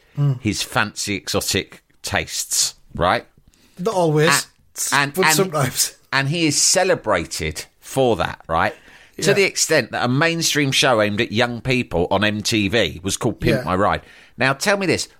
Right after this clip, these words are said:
Speaker 2: What is the difference, right, between a pimp, still celebrated in popular culture,
Speaker 1: Yeah.
Speaker 2: and, let's say, for instance, a slave driver,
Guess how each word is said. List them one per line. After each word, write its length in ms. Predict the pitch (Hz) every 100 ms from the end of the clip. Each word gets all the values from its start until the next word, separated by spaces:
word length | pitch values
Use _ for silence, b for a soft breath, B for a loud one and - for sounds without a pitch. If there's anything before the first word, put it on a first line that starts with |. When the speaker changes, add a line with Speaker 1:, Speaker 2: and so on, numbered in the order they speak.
| b
Speaker 2:
What 220 | 139 190
is 120 | 190
the 100 | -
difference, 800 | 147 190 180 - 85 - - - -
right, 300 | 92 98 110 b b b
between 480 | 117 135 117 101 -
a 120 | 98
pimp, 580 | 92 - 214 147 76 - - _ - - _ _ _ - _
still 380 | - - - 147
celebrated 760 | - 190 185 143 117 110 117 135
in 220 | 107 110
popular 420 | - 113 - 117 117
culture, 600 | - 120 - - 85 - _ B B B B
Speaker 1:
Yeah. 360 | 151 127 120 107
Speaker 2:
and, 240 | 107 - -
let's 240 | 113 117
say, 180 | - 113
for 180 | 98 98
instance, 640 | 95 - - 95 95 - - B B -
a 440 | 104 90 85 80 -
slave 680 | - - - 139 143 139 131
driver, 680 | - 95 87 82 82 85